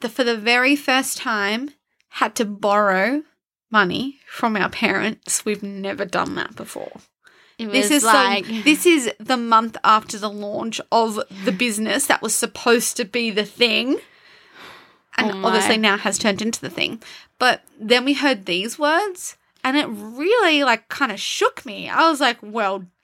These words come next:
Speaker 1: dang, <laughs> I definitely don't have that."
Speaker 2: And I'm so grateful that we heard those words because then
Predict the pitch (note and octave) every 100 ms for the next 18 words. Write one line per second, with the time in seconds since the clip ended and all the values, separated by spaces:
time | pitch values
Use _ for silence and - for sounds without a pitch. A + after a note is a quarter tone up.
0 | - D4 E4 C#4+ A3+ A3 B3 F3 - -
1 | D#4+ - - D4 F#4 - - E4+ D4+ -
2 | - - D4+ - - D4 D#4+ D4+ D4 C#4+
3 | E4 E4+ E4+ G4+ - A3+ C4 D#4+ D4 A#3+
4 | A3+ A3 G#3 A3+ A#3 G#3+ F3+ F3 F3+ -
5 | G#3+ G#3+ G#3 G3 A3 A#3 A3+ A3